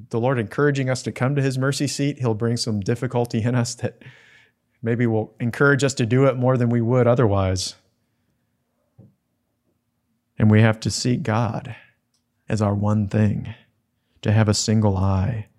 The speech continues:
to focus upon him, to abide in his presence, and to inquire in his temple,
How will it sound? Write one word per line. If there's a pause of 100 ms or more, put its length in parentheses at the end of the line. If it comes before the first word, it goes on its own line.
(960)
to
focus
upon
him, (560)
to
abide
in
his
presence, (760)
and
to
inquire
in
his
temple,